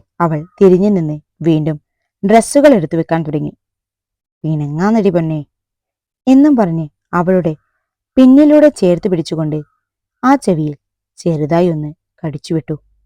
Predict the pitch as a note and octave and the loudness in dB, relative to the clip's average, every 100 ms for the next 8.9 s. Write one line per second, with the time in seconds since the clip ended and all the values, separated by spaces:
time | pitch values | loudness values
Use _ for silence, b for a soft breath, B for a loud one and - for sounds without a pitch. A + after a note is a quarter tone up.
0 | _ _ _ _ _ _ - D4+ E4+ B3+ | _ _ _ _ _ _ -6 0 2 2
1 | A3+ G#3+ E3 D#3 D#3+ F#3 D#3+ D#3 _ _ | 2 0 -2 -4 -2 -2 -4 -10 _ _
2 | _ _ E3 D#3+ D3+ D3+ D3+ _ _ _ | _ _ -6 -4 -4 -6 -8 _ _ _
3 | _ G#3+ A3+ - D4 C#4+ G3 D#3 D3+ D3 | _ -4 -4 0 0 0 -2 -2 -6 -10
4 | _ _ _ _ - - E3 F#3+ G3+ F#3 | _ _ _ _ -6 -4 -2 0 0 -2
5 | D#3+ D#3 D3+ D3 - _ _ _ _ _ | -6 -6 -6 -8 -10 _ _ _ _ _
6 | _ _ E3 D#3 D3+ D#3 D3+ _ _ _ | _ _ -8 -6 -6 -8 -10 _ _ _
7 | _ E3 D3 D#3+ D#3 - _ _ _ _ | _ -6 -2 -4 -4 -10 _ _ _ _
8 | D4 F4+ - F3+ F#3 F#3+ F#3+ D3+ | -2 0 -2 0 0 0 0 -2